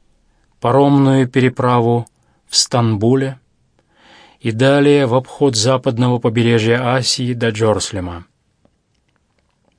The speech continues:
Лично я предпочел бы этот маршрут, поскольку из всех великих городов мира я ни разу не был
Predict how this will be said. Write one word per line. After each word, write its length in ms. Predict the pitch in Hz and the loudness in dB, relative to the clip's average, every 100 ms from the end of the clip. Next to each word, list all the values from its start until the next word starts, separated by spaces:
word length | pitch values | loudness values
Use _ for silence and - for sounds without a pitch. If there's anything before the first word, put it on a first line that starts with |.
| _ _ _ _ - | _ _ _ _ -4
Лично 380 | 123 120 139 123 | -2 -2 0 0
я 320 | 123 123 123 | 2 0 -2
предпочел 580 | 123 120 120 - 139 117 | -6 -6 -6 -4 -4 -2
бы 140 | 107 | 0
этот 400 | 104 107 - - _ _ _ _ _ | 0 -2 -8 -14 _ _ _ _ _
маршрут, 680 | 101 98 - 104 101 - - _ _ _ _ _ _ | -6 -6 -8 -10 -12 -16 -20 _ _ _ _ _ _
поскольку 520 | 110 - 147 135 139 | -8 -4 -2 -2 0
из 140 | 127 - | -2 -2
всех 380 | - 143 120 | -2 -4 -6
великих 580 | 104 113 135 135 123 - | -6 -4 -4 -6 -10 -8
городов 520 | 123 104 104 104 120 101 | -6 -2 -2 -2 -6 -6
мира 400 | 107 143 120 - - - - _ | -6 -6 -8 -12 -18 -20 -20 _
я 200 | 113 123 | -2 0
ни 100 | 131 | 2
разу 340 | 135 147 135 | 2 0 0
не 200 | 139 151 | 2 0
был 260 | 139 123 113 | 0 -4 -6